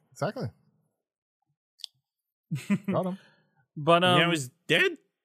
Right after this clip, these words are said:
Speaker 2: no.
Speaker 3: Probably not.
Speaker 2: No.
Speaker 1: <laughs> All right, so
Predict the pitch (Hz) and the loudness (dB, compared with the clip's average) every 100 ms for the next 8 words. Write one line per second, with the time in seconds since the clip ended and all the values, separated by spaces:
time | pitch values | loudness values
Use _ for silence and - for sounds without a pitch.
0 | _ _ - - _ _ _ _ _ 175 | _ _ -20 -20 _ _ _ _ _ -16
1 | 165 147 131 104 156 - _ 151 127 156 | -10 -4 -4 -4 -6 -14 _ -14 -12 -14
2 | - _ _ _ _ _ _ _ _ _ | -18 _ _ _ _ _ _ _ _ _
3 | _ _ _ _ _ _ _ 151 120 95 | _ _ _ _ _ _ _ -4 -4 0
4 | 156 147 147 | 4 6 4